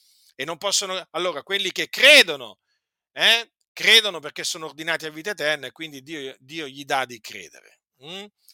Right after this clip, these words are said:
Ma quelli che non possono credere, non possono credere perché? Perché Dio gli ha accecato gli occhi, ha indurato i loro cuori. Eh sì, proprio così. Dunque vedete qua, mm, diciamo, quanto noi dobbiamo essere riconoscenti a Dio,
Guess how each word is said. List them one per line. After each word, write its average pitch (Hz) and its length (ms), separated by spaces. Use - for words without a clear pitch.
Ma 170 180
quelli 269 380
che 214 160
non 165 200
possono 165 420
credere, 156 500
non 151 160
possono 214 400
credere 254 360
perché? 247 500
Perché 135 320
Dio 180 420
gli 127 120
ha 151 60
accecato 156 600
gli 170 160
occhi, 110 380
ha 127 40
indurato 139 500
i 143 40
loro 143 220
cuori. 62 500
Eh 156 160
sì, - 260
proprio 151 400
così. 160 340
Dunque 180 300
vedete 208 460
qua, 180 340
mm, 170 140
diciamo, 160 440
quanto 175 360
noi 170 160
dobbiamo 143 540
essere 139 500
riconoscenti 170 760
a 160 60
Dio, 147 500